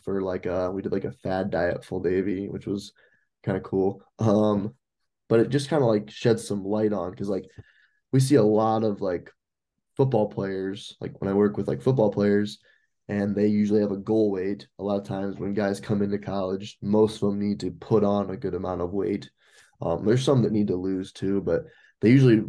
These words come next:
severely underestimate how much they're eating. Like, we'll have them fill out a nutrition log, kind of tally up the calories, like, on a, a general scale and be like, "Wow, you ate, like,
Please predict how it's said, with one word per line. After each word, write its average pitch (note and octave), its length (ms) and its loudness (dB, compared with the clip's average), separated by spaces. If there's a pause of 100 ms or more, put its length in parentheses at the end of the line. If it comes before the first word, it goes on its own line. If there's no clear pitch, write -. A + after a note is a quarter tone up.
severely A2+ 540 2
underestimate G#2+ 680 -4
how G2+ 180 -4
much G2+ 380 -4 (100)
they're G2 180 -4
eating. F#2 440 -2
Like, F#2+ 120 -6
we'll G2+ 140 4
have G2+ 100 4
them G2+ 100 -2
fill G#2 200 2
out G2+ 100 2
a G2 40 -4
nutrition G#2+ 460 -2
log, G#2 380 0 (440)
kind G2+ 220 -4
of G2 200 -8
tally G2+ 340 0
up G2 100 -4
the G#2 80 -4
calories, G2 680 -4
like, G2 220 -6
on F#2+ 120 -2
a, F#2+ 160 -4 (520)
a - 60 -4
general G2+ 360 2
scale G2+ 320 0
and G2 100 -2
be E2+ 80 -2
like, F2 120 -2
"Wow, F2+ 520 -2
you G#2 160 -4
ate, G#2+ 160 -2
like, - 280 -8